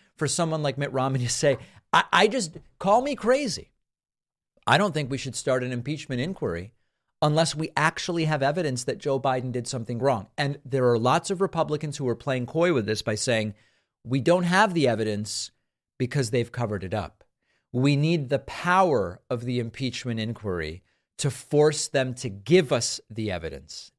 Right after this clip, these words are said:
That's the latest way that they are spinning this thing.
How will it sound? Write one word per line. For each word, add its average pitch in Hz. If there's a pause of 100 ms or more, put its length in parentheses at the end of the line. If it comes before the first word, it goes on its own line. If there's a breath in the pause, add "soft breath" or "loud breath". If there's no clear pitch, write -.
(120)
That's 170
the 147
latest 131
way 113
that 104
they 110
are 98
spinning 113
this 95
thing. 90